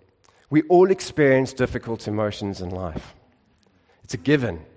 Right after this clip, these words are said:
It's gonna happen. The world is broken. But we need to respond to these emotions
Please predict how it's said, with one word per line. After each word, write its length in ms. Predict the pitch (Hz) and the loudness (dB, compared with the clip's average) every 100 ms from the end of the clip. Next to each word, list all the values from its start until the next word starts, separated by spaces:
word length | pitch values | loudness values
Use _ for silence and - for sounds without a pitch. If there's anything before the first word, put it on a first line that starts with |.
| _ _ | _ _
It's 140 | - | -6
gonna 240 | 123 113 | -2 -2
happen. 400 | 110 113 110 87 78 _ _ _ _ _ _ _ _ _ | -2 -6 -8 -10 -12 _ _ _ _ _ _ _ _ _
The 80 | 110 | -10
world 400 | 104 113 120 - | -4 -2 -4 -4
is 240 | 123 123 | -4 -4
broken. 540 | - 101 101 - 85 85 _ _ _ _ _ _ _ _ _ _ _ _ _ _ _ _ _ _ _ _ _ _ _ _ _ | -6 -6 -6 -8 -16 -16 _ _ _ _ _ _ _ _ _ _ _ _ _ _ _ _ _ _ _ _ _ _ _ _ _
But 120 | 127 | -6
we 100 | 127 | -2
need 340 | 127 123 135 139 | 0 0 -2 -2
to 120 | 156 | -4
respond 600 | 135 - - 117 120 117 | -4 -6 -6 -2 -2 -4
to 100 | 117 | -6
these 220 | 107 110 | -6 -6
emotions 800 | 104 101 104 101 - 90 87 - | -4 -4 -4 -4 -8 -10 -10 -14